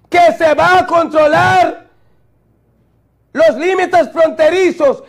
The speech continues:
para que se controle el tráfico de armas, el tráfico de droga, la trata de personas.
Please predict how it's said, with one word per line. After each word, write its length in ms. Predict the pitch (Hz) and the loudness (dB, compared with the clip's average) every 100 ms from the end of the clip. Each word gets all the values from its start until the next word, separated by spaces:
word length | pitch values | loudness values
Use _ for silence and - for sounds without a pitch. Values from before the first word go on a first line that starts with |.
| _ _ | _ _
para 280 | 302 311 311 | -2 0 0
que 140 | 302 | -2
se 160 | 294 294 | -2 -2
controle 760 | 285 277 320 359 339 294 - - | -2 -2 0 4 4 2 -2 -4
el 240 | 285 285 | -2 -2
tráfico 500 | 269 339 339 339 339 | -2 -2 -2 -4 -2
de 140 | 320 302 | 2 2
armas, 720 | 330 359 320 262 208 - _ _ _ _ _ _ _ _ _ _ - | 2 0 0 -2 -4 -8 _ _ _ _ _ _ _ _ _ _ -4
el 220 | 285 294 | -2 -2
tráfico 560 | 294 339 285 330 320 330 | -2 -2 -2 -6 -2 0
de 140 | 302 | 0
droga, 720 | 285 719 349 302 254 196 - _ _ _ _ _ | 2 2 4 2 0 -4 -10 _ _ _ _ _
la 240 | - 285 277 | -2 0 0
trata 400 | 311 349 339 330 | -2 0 0 0
de 80 | 320 | 0
personas. 640 | 320 302 349 359 330 262 | 0 -2 2 2 2 -2